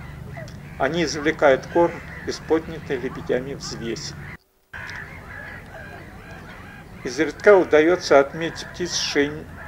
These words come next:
метками. Эти метки позволяют проследить за перемещениями особей, продолжительностью стоянок, а также определить скорость передвижения.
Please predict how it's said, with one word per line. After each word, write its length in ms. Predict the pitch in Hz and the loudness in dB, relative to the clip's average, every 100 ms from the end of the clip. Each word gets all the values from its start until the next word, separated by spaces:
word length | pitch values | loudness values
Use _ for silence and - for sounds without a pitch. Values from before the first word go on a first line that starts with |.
| - | -12
метками. 840 | 143 143 147 127 120 - 120 - - - - - - - - - - - | -10 -10 -8 -4 -4 -4 -14 -14 -14 -14 -14 -16 -16 -14 -14 -14 -16 -2
Эти 220 | 147 - | -2 -2
метки 360 | 170 190 190 - | 0 0 -2 -6
позволяют 680 | - 120 127 143 165 156 - | -6 -4 0 4 4 4 -2
проследить 600 | 139 - - 135 175 151 | -6 -6 -8 -6 -6 -4
за 120 | 123 | -4
перемещениями 920 | 151 135 139 147 - 165 151 131 123 - | -2 -2 -4 -6 -6 -6 -6 -6 -8 2
особей, 480 | 147 143 - 135 135 - - | 2 2 -2 -6 -6 -10 -8
продолжительностью 1000 | 131 135 147 139 180 - 117 113 - 117 | 0 6 6 4 -2 -2 -12 -10 -10 -8
стоянок, 560 | - 127 139 160 156 - - - | 0 0 2 -2 -6 -8 -8 -4
а 100 | - | -2
также 420 | 127 151 139 - 139 | 4 4 4 2 2
определить 680 | - 135 120 127 131 147 | 2 -6 -4 -4 -4 -6
скорость 600 | - - - 147 - - - | -6 -6 2 2 2 -6 -6
передвижения. 720 | 131 110 - 123 107 120 | -6 -6 -6 -4 -2 -4